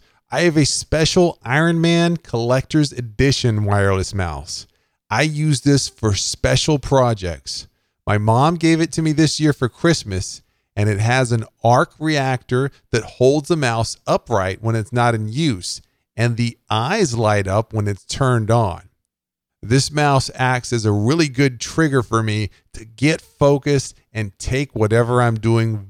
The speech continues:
very seriously. The seventh essential element of a home office is a power supply backup. Depending upon where you live, having your power go out could be an issue or it may not.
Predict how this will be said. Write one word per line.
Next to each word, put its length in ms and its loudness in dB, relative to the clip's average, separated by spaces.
very 400 4
seriously. 800 -4
The 60 4
seventh 500 0
essential 480 2
element 460 2
of 140 -2
a 60 2
home 300 4
office 600 0
is 240 2
a 180 0
power 460 4
supply 600 -2
backup. 580 -4
Depending 480 2
upon 560 2
where 240 6
you 220 0
live, 580 0
having 320 0
your 120 -2
power 340 2
go 260 4
out 300 2
could 240 2
be 180 -6
an 100 -6
issue 600 0
or 280 4
it 80 -4
may 180 0
not. 600 -2